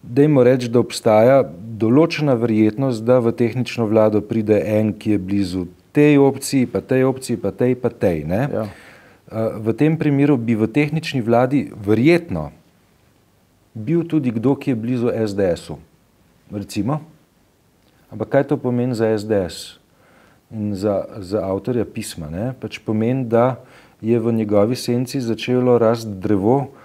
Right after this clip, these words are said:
Speaker 1: ki utegne postati večje od njega.
Speaker 2: Ja.
Speaker 1: Potegne postati pomemben player.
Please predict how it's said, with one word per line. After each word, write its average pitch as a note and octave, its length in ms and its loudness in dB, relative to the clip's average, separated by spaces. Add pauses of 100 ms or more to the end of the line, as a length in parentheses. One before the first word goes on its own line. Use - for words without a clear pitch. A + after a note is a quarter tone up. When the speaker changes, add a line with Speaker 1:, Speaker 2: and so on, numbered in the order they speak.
(440)
Speaker 1:
ki A2+ 100 -2
utegne A2+ 520 0
postati A2 420 -4
večje A2+ 300 0
od F2+ 80 -2
njega. F2+ 400 0 (600)
Speaker 2:
Ja. G#2 140 -8 (180)
Speaker 1:
Potegne A2+ 400 0
postati A2+ 480 -4
pomemben G2+ 480 -2
player. A2 380 2